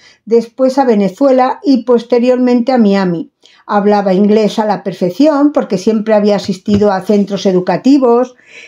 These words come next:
y, siendo universitaria, también apareció en una película de la serie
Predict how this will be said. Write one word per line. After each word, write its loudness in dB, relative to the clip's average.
y, 2
siendo 2
universitaria, 0
también 2
apareció 0
en 2
una 2
película 0
de 0
la 0
serie 0